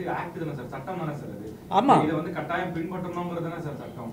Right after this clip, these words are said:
Speaker 2: இல்ல, இல்ல, கட்டாயம் பின்பற்றத்துல நீங்க யாரையும் விட்டுவிட வேண்டாம் என்பதற்காக அந்த ஒரு பிரிவு இருக்கிறது, அவ்வளவுதான்.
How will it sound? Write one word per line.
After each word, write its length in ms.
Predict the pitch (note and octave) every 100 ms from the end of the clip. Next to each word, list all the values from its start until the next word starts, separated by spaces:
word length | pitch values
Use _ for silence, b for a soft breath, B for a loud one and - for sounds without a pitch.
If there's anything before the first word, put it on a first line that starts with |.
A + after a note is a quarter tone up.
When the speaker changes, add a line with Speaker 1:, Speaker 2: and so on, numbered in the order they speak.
| -
Speaker 2:
இல்ல, 140 | F3 A#3
இல்ல, 120 | G3
கட்டாயம் 500 | D#3+ - A3+ B3+ B3+
பின்பற்றத்துல 800 | G3+ A3 A3 - E3+ D3+ F#3 A#3+
நீங்க 220 | F#3+ E3
யாரையும் 580 | D3+ D3 F3+ A3+ A#3+ A3+
விட்டுவிட 460 | G3+ - D4 C4+
வேண்டாம் 320 | B3 A#3 A#3 A#3
என்பதற்காக 600 | G#3+ G#3 G3+ G#3+ A#3+ C4+
அந்த 200 | G#3+ G#3+
ஒரு 160 | G3
பிரிவு 280 | A3 B3 B3+
இருக்கிறது, 340 | G3+ E3 D3
அவ்வளவுதான். 440 | C3+ F#3 G#3 C#3